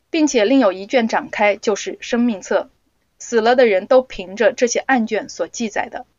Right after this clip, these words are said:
照他们所行的受审判。”天国里的义人将会看到一切灭亡之人的详细记录和原因。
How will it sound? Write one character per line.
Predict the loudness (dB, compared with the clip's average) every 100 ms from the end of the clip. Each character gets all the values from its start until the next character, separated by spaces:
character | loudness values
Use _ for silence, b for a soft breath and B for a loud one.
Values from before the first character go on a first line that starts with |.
| _
照 | 0 0
他 | 2
们 | -6 -6
所 | -8 -8
行 | -8 -8
的 | -10 -10
受 | -8 -6 -6
审 | -8 -12
判。” | -6 -6 -6 _ _ _ _ _ _ _ _
天 | -6 -2
国 | 2
里 | 2 0
的 | -6
义 | -6 -4
人 | -4 -2
将 | -2 -2
会 | -6
看 | -6 -4
到 | -4
一 | -6
切 | -10 -6
灭 | -2 0
亡 | -2 -6
之 | -10 -8
人 | -6
的 | -6
详 | -6 -6 -6
细 | -6 -8
记 | -8 -8
录 | -6 -8
和 | -10 -10
原 | -10 -12 -12
因。 | -16